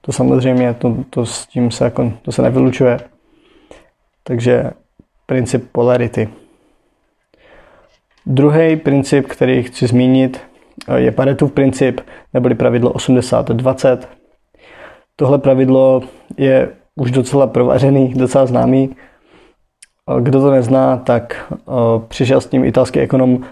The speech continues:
Wilfredo Pareto. A podle něj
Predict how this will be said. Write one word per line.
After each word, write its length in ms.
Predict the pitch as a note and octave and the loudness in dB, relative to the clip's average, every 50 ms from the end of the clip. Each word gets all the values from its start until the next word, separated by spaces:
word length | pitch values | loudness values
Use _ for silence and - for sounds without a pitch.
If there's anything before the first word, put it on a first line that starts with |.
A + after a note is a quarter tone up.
| - _ - | -14 _ -2
Wilfredo 460 | C#3 C3+ B2+ - C#3 C3+ C3+ C3+ B2 | -2 -2 0 0 0 0 2 0 0
Pareto. 520 | - A#2 A#2 B2 B2 - D3 C#3+ C#3 D3 - _ _ _ _ _ _ _ _ _ _ _ _ _ _ _ _ _ _ - D3 | 0 0 0 0 0 0 0 0 -2 -4 -8 _ _ _ _ _ _ _ _ _ _ _ _ _ _ _ _ _ _ -6 -4
A 100 | C#3 B2 | -4 -4
podle 460 | A#2 - C#3 C3 C3 C3 C3 B2+ B2 | -2 -2 -2 0 2 2 2 2 2
něj 440 | A#2+ A#2+ A#2+ A#2+ B2+ C3 C3 C3 | 2 0 0 2 2 2 0 0